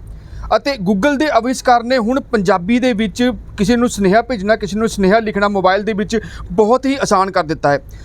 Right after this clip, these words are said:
ਸੋ ਅੱਜ ਦੀ ਵੀਡੀਓ ਦੇ ਵਿੱਚ ਅਸੀਂ ਤੁਹਾਨੂੰ ਇਹੀ ਦੱਸਾਂਗੇ ਕਿ ਕਿਵੇਂ ਅਸੀਂ ਆਪਣੇ ਮੋਬਾਈਲ ਦੇ ਵਿੱਚ ਪੰਜਾਬੀ ਦੇ ਵਿੱਚ ਟਾਈਪ ਕਰ ਸਕਦੇ ਹਾਂ, ਪੰਜਾਬੀ ਦੇ ਵਿੱਚ ਲਿਖ ਸਕਦੇ ਹਾਂ। ਇੱਥੋਂ ਤੱਕ ਕਿ ਅਸੀਂ ਬੋਲਾਂਗੇ ਅਤੇ ਜੋ ਅਸੀਂ ਬੋਲਾਂਗੇ ਉਹ ਸਾਡਾ ਮੋਬਾਈਲ ਲਿਖ ਲਵੇਗਾ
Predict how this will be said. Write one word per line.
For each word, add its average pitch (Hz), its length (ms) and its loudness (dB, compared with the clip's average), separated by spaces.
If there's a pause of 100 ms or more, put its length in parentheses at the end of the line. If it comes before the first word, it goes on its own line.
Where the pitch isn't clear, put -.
(120)
ਸੋ 262 180 4
ਅੱਜ 226 120 0
ਦੀ 269 140 0
ਵੀਡੀਓ 262 260 0
ਦੇ 277 100 0
ਵਿੱਚ 269 220 0
ਅਸੀਂ 262 160 -2
ਤੁਹਾਨੂੰ 262 260 0
ਇਹੀ 202 220 2
ਦੱਸਾਂਗੇ 233 460 -2 (200)
ਕਿ 269 80 2
ਕਿਵੇਂ 294 440 0 (140)
ਅਸੀਂ 262 260 0
ਆਪਣੇ 233 260 2
ਮੋਬਾਈਲ 208 380 2
ਦੇ 233 100 -2
ਵਿੱਚ 220 260 -4
ਪੰਜਾਬੀ 196 460 0
ਦੇ 233 100 2
ਵਿੱਚ 226 200 -4
ਟਾਈਪ 190 300 0
ਕਰ 208 140 -2
ਸਕਦੇ 202 280 0
ਹਾਂ, 220 60 2
ਪੰਜਾਬੀ 196 340 -2
ਦੇ 220 100 0
ਵਿੱਚ 214 160 -2
ਲਿਖ 196 180 2
ਸਕਦੇ 214 340 0
ਹਾਂ। 214 80 0 (260)
ਇੱਥੋਂ 285 280 2
ਤੱਕ 269 200 0
ਕਿ 240 220 0 (240)
ਅਸੀਂ 196 160 2
ਬੋਲਾਂਗੇ 262 640 2
ਅਤੇ 240 120 0
ਜੋ 240 280 2
ਅਸੀਂ 240 160 0
ਬੋਲਾਂਗੇ 226 400 2
ਉਹ 226 240 2
ਸਾਡਾ 220 240 2
ਮੋਬਾਈਲ 202 500 0
ਲਿਖ 226 180 2
ਲਵੇਗਾ 185 400 2